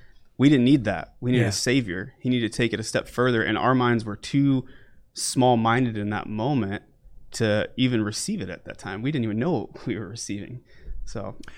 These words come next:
Speaker 2: Dude, that's so, that's such a, that, that right there will preach like T D Jakes. I mean, it's, it's, if you think about that, th-, th-, there's so much there. The
Speaker 1: <laughs>
Speaker 2: narrative, like, we, we want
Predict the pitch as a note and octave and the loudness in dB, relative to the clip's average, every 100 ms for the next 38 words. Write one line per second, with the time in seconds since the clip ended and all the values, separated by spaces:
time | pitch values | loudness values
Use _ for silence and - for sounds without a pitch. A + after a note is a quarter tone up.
0 | - - - - - - D3 C#3+ - - | -18 -20 -20 -20 -12 -2 0 0 0 2
1 | E3+ E3 D3+ - C#3 - C#3 C3+ - D3 | 4 2 0 -4 -8 -6 -4 -2 -2 -2
2 | C#3 C#3 B2 C3+ A#2 C3+ C#3+ C3 A#2+ B2 | -2 -4 -2 -2 0 0 0 -2 -2 -2
3 | A#2+ A2+ - C3+ C3 - - C3 B2+ A#2+ | -2 -4 -6 -6 -6 -10 -10 -4 -4 -4
4 | - _ _ - C3+ B2+ A2+ A#2+ - - | -10 _ _ -10 -6 -4 -2 -2 -4 -4
5 | C3+ C3+ B2+ A2+ - C3+ A#2+ - - _ | 0 2 2 -2 -6 -4 -4 -6 -14 _
6 | _ _ _ C#3 B2 C3 C#3 C#3 B2 A#2 | _ _ _ -4 0 2 2 2 0 0
7 | B2 A2+ - - - - - _ _ _ | -4 -8 -10 -16 -20 -20 -20 _ _ _
8 | - - C3 C#3 C3+ C3 - E3 C3+ A#2 | -16 -6 -4 -2 0 0 2 4 4 2
9 | - A2 - - D#3 C3 C#3+ C#3 A#2 - | -4 -10 -8 -2 2 6 6 4 -2 -12
10 | - - C#3+ - - - - - - - | -14 -6 -6 -6 -18 -20 -20 -20 -20 -20
11 | - - - - - - - D#3+ E3 G3+ | -20 -20 -20 -20 -20 -20 -10 -4 0 0
12 | F3 E3 G3 F#3+ F3 E3 D3+ | 2 2 4 4 2 0 -2